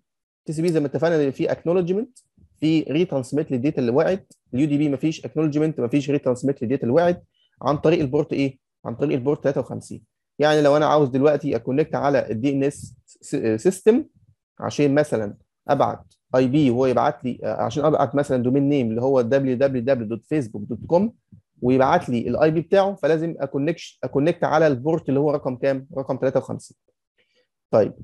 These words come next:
الوظيفه بتاع الدي ان اس انه بيقول لي ترانسليت دومين نيمز اللي هو الاسم بتاع اي موقع such as cisco دوت كوم مثلًا into اي بي addresses. عشان طبعًا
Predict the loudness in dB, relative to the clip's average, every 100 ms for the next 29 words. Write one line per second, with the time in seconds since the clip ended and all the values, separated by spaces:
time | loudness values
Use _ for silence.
0 | -20 _ _ _ _ -6 2 6 6 4
1 | 6 4 6 6 6 4 4 4 4 4
2 | 2 0 0 0 0 0 -2 -2 -2 -2
3 | 0 0 -2 -8 _ _ -6 0 2 2
4 | 2 0 -6 -6 -4 -4 -4 -2 0 -2
5 | -2 -6 -6 _ _ _ -2 -2 0 0
6 | 2 0 0 -2 -2 -2 -2 -2 -2 -2
7 | 0 0 0 2 2 0 0 -6 -4 -4
8 | -4 -6 -10 -14 -20 _ -20 _ _ -8
9 | -2 0 2 2